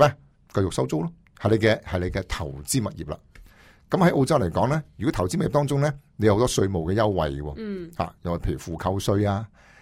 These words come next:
Speaker 1: 或者有啲嘅支出你可以去，呃，claim 返啊。噉變咗呢，係一個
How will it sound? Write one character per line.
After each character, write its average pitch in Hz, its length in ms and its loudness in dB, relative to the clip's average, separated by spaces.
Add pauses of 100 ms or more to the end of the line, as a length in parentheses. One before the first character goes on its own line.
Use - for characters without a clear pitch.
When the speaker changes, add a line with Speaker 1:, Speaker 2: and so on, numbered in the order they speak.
(180)
Speaker 1:
或 85 80 -2
者 123 100 2
有 113 140 6
啲 117 140 0
嘅 101 100 2
支 123 180 -2
出 123 140 0
你 107 100 -2
可 90 220 0
以 98 160 -2
去， 92 420 -2
呃， 82 100 -8
claim 113 380 -2
返 113 260 2
啊。 101 220 0 (220)
噉 165 60 4
變 139 140 2
咗 127 100 4
呢， 147 100 4 (260)
係 113 140 0
一 135 60 -6
個 98 380 2